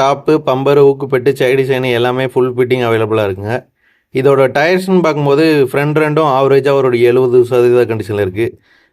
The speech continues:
பேக் டயர்னு பார்த்தீங்கன்னா, பேக் டயர் ரெண்டும் ஒரு முப்பது சதவீத கண்டிஷன்ல இருக்கு. இதோட ஸ்பெஷல் எடிஷன் பார்த்தீங்கன்னா, பவர் ஸ்டீரிங், பவர் பிரேக்கோட வரக்கூடியதுங்க.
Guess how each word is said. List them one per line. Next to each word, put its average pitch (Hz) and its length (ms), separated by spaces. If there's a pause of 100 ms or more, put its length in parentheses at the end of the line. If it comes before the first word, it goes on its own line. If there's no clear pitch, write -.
பேக் 139 260
டயர்னு 156 260
பார்த்தீங்கன்னா, 143 440
பேக் 135 200
டயர் 139 160
ரெண்டும் 135 260
ஒரு 135 140
முப்பது 123 340
சதவீத 127 260
கண்டிஷன்ல 110 360
இருக்கு. 98 280 (680)
இதோட 131 240
ஸ்பெஷல் 151 340
எடிஷன் 170 360
பார்த்தீங்கன்னா, 135 480
பவர் 139 320
ஸ்டீரிங், 147 300
பவர் 123 280
பிரேக்கோட 127 360
வரக்கூடியதுங்க. 110 560